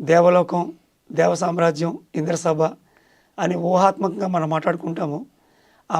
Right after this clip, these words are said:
బృందావనం శ్రీకృష్ణుడి పరిభాషలో చెప్తే దాన్నే మనం ఈ భూమి మీద చూడగలుగుతాం. ప్రతి ఒక్క జీవి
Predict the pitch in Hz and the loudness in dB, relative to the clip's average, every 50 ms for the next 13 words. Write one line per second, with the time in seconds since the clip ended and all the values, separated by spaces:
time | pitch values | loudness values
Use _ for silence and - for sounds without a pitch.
0 | 156 147 160 175 175 180 185 185 180 165 156 - - _ _ _ - 175 175 - | 0 0 0 2 4 4 4 4 4 2 0 -4 -8 _ _ _ -10 -10 -8 -6
1 | 170 156 - - 175 165 160 160 165 160 156 - 165 156 151 147 - - 180 233 | -6 -8 -8 -4 -2 -2 0 0 0 -2 -2 -4 -4 -4 -6 -6 -6 -8 -10 -10
2 | - - _ _ _ _ _ _ _ _ _ - 156 156 165 185 196 208 208 208 | -10 -16 _ _ _ _ _ _ _ _ _ -4 0 2 2 2 2 2 2 2
3 | 202 196 190 180 175 160 175 170 175 175 170 160 160 151 175 - _ _ _ _ | 0 0 0 -2 -2 -2 -4 -2 -2 -2 0 0 -2 -2 -4 -8 _ _ _ _
4 | _ _ _ _ _ _ - 180 165 156 160 156 156 156 151 - 165 165 - - | _ _ _ _ _ _ -2 0 0 2 2 0 0 -2 -2 -4 -8 -10 -10 -12
5 | _ _ _ _ _ _ _ _ _ _ _ _ _ _ _ _ _ _ _ _ | _ _ _ _ _ _ _ _ _ _ _ _ _ _ _ _ _ _ _ _
6 | - 175 175 170 - 208 190 180 185 220 185 156 185 190 180 196 | -2 -2 -2 0 4 4 4 4 4 2 2 2 0 -2 -2 -4